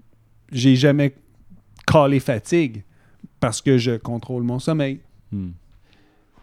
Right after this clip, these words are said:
Speaker 1: Tout tourne autour de la gestion du sommeil. Comme moi, la compagnie que je travaille pour en ce moment, ils m'ont donné un horaire, j'ai jamais eu ça de toute ma vie. Cinq journées, je travaille le matin,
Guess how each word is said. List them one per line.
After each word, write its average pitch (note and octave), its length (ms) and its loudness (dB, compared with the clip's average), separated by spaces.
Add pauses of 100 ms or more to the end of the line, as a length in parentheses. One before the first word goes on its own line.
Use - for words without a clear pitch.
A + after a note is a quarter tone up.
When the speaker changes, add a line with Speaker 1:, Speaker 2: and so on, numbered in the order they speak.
(320)
Speaker 1:
Tout D#3+ 160 4
tourne D3+ 320 2
autour D3 340 2
de C#3+ 80 4
la C3 140 4
gestion C#3 440 -2
du C3 120 -4
sommeil. C3 500 -4 (1040)
Comme C#3+ 160 6
moi, D#3+ 140 8
la D3+ 100 6
compagnie D3 400 6
que D3 140 4
je - 80 0
travaille C#3 260 4
pour D3 220 4
en C#3 80 4
ce D3 100 0
moment, D#3 320 6 (1600)
ils F#3 120 -2
m'ont D3 200 8
donné D#3+ 220 8
un D#3+ 100 6
horaire, D#3+ 240 8
j'ai D3+ 180 6
jamais D3+ 300 8
eu E3 140 8
ça D#3+ 200 2
de C#3 120 2
toute E3+ 200 0
ma D3+ 140 4
vie. E3+ 240 2 (720)
Cinq G#3 440 4
journées, F#3+ 560 6 (720)
je - 100 -6
travaille D#3 280 6
le C#3+ 100 2
matin, F3 360 0